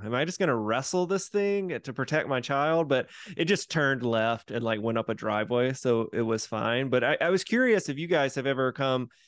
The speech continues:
face to face with an animal like that, because I can also see how that could create lore in and of itself,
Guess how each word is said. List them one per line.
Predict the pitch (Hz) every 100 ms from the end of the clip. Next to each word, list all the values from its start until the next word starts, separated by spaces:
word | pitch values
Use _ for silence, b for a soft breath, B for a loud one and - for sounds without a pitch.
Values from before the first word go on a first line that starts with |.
| b _
face | 139 139 -
to | 139
face | 127 135
with | 143 123
an |
animal | 113 113 131 147
like | 156 147
that, | 175 131
because | 139 139
I | 160
can | 185
also | 185 220 233
see | -
how | 170 147
that | 110 113 120 120 - _ _ _ _ _ _ _ _ -
could | 151 -
create | - 143 135 127
lore | 120 123 127 127 120
in | 127
and | 127
of | 120 110
itself, | 107 - - 110 113 110 -